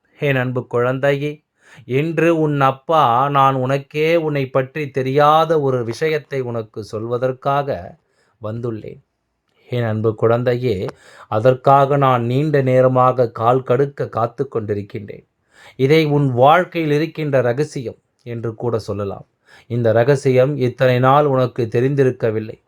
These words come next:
உனக்கு தெரிந்திருந்தால்தான் நீ இப்படி இருந்திருக்க மாட்டாயே. உன்னுடைய வாழ்க்கையில் எப்பேற்பட்ட விஷயங்கள் எல்லாம் நடந்திருக்கும் தெரியுமா? இதையெல்லாம் புரிந்து கொண்டு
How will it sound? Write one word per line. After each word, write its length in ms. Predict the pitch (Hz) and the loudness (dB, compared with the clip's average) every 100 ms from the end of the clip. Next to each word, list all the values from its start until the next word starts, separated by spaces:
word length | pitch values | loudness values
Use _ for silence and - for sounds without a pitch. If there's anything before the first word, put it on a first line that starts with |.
| _ 117 | _ -8
உனக்கு 320 | 113 110 117 | -6 -6 -6
தெரிந்திருந்தால்தான் 1160 | 107 113 127 127 127 123 123 120 117 131 151 160 | -2 0 0 0 -2 0 2 4 4 2 2 0
நீ 120 | 139 120 | -4 -6
இப்படி 300 | 110 - 113 | -8 -6 -4
இருந்திருக்க 540 | 107 123 143 131 110 110 | -4 -4 -2 -2 -2 -4
மாட்டாயே. 640 | 98 98 120 135 107 92 - _ _ - - - | -4 -4 -4 -2 -2 -4 -16 _ _ -20 -16 2
உன்னுடைய 420 | 143 156 143 131 | 4 6 4 4
வாழ்க்கையில் 580 | 117 131 170 170 165 147 | 6 6 4 2 -2 0
எப்பேற்பட்ட 680 | 135 131 180 170 151 143 147 | -2 0 2 2 0 -2 0
விஷயங்கள் 440 | 131 127 170 160 151 | -2 0 0 2 2
எல்லாம் 320 | 143 139 127 | 4 2 2
நடந்திருக்கும் 680 | 117 135 151 147 131 120 104 | 0 0 2 0 0 -6 -6
தெரியுமா? 420 | 107 113 117 117 - _ _ _ _ _ | -4 -4 -6 -8 -12 _ _ _ _ _
இதையெல்லாம் 640 | 107 117 127 131 135 135 127 | -2 0 2 4 4 2 0
புரிந்து 380 | 123 135 143 143 | -2 -2 2 0
கொண்டு 340 | 143 151 156 | 2 2 2